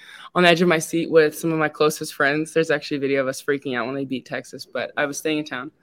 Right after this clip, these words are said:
Um, man, I think that my goal is just to bring, you know, just to be myself, you know, just try and keeping it real. I'm all about, like, you know, you wanna be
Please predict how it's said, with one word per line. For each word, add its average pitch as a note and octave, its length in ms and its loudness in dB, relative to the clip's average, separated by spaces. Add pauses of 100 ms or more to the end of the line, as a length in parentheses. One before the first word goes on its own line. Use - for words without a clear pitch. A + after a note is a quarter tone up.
(420)
Um, E3+ 520 2 (1500)
man, F#3 280 2
I F#3+ 180 2
think G#3 460 2
that F3+ 280 4
my F3+ 180 4
goal G3 180 4
is F#3 120 0
just - 200 -8
to E3+ 60 -4
bring, D#3+ 640 0 (600)
you D#3+ 100 -4
know, D#3+ 80 -2
just D#3+ 200 -8
to F3 60 -2
be E3+ 120 2
myself, E3 680 2 (300)
you D#3+ 140 -4
know, D3+ 160 -2
just D#3+ 160 -8
try E3+ 140 -2
and D#3+ 80 -2
keeping E3 280 -4
it C#3+ 120 -6
real. D#3+ 520 4 (120)
I'm D3+ 200 0
all D#3 120 0
about, D3 260 -2
like, D3 320 -8
you D#3+ 100 -4
know, D3 140 -2
you D#3+ 200 0
wanna D#3+ 220 0
be D#3 380 -2